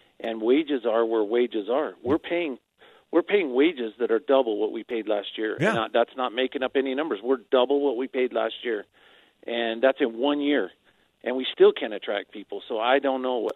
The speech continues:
Speaker 1: I honestly don't know how
Speaker 2: Yeah.
Speaker 1: to solve that problem.
Speaker 2: It is an interesting time for all of us, I think, and, uh, with what's going on on the markets <laughs> right now with the Fed chair's comments this week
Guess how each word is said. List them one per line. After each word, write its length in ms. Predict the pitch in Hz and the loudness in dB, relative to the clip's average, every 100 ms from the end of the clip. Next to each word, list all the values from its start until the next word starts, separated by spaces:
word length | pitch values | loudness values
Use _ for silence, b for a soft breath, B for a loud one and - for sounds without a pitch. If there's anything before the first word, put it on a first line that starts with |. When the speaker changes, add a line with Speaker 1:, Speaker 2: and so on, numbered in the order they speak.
| 113 | 2
Speaker 1:
I 120 | 123 | 4
honestly 400 | 127 143 147 170 | 6 2 -2 -6
don't 340 | 127 143 147 127 | -2 -2 -2 -6
know 220 | 120 117 | -6 -2
how 120 | 120 | -2
Speaker 2:
Yeah. 80 | 110 | -4
Speaker 1:
to 20 | - | -2
solve 180 | 110 | -2
that 200 | 107 107 | 0 -4
problem. 380 | - 92 95 - 98 | -2 -2 -2 -6 -4
Speaker 2:
It 120 | 127 | -2
is 200 | 135 120 | -2 -2
an 100 | 110 | -2
interesting 560 | 117 151 151 139 143 123 | -2 -2 -4 -6 -6 -4
time 320 | 123 131 110 | -2 -2 -2
for 160 | 113 | -2
all 160 | 113 123 | 0 0
of 80 | 101 | 0
us, 160 | 98 | -2
I 80 | 104 | -2
think, 320 | 95 113 110 | -2 -2 0
and, 220 | 113 98 101 | 0 0 0
uh, 320 | 101 101 101 | 0 0 -2
with 260 | 101 98 - | -2 -2 -2
what's 280 | 113 107 | -2 -2
going 260 | 120 120 120 | -2 -2 -2
on 100 | 120 | -2
on 60 | 110 | 0
the 40 | |
markets 480 | 104 123 - 202 - | 0 -2 0 -2 0
<laughs> 0 | |
right 180 | 208 165 | 0 0
now 160 | 156 143 | 2 2
with 140 | 127 | 0
the 80 | 98 | -2
Fed 260 | - 139 | 0 0
chair's 280 | 113 123 120 | 0 -2 -2
comments 400 | - 120 117 110 | 0 0 0 -2
this 180 | 117 104 | -4 -2
week 240 | 113 120 | 0 -2